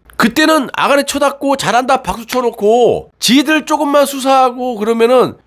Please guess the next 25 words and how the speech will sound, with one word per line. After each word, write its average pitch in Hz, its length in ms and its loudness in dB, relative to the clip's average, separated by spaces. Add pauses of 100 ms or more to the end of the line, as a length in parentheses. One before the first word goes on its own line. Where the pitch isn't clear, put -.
(140)
이렇게 262 340 2
내로남불 233 680 2
짓거리를 196 500 0
하고 220 120 2
자빠진 170 420 0
거예요. 95 640 0
예? 180 300 0
어서 147 340 0
이상한 269 480 0
용어들을 214 420 0
끌고 226 280 -4
와갖고 185 340 2
얘기하는데 147 720 0 (140)
지금 247 240 0
얘네들이 269 320 2
하는 269 220 2
짓거리는 202 760 0
이 147 80 -2
박근혜 240 460 -2
대통령하고 156 1160 0 (120)
삼성하고 214 540 0
막 135 200 -4
엮고 151 380 -4
뇌물 196 360 0
엮으려고 139 760 -4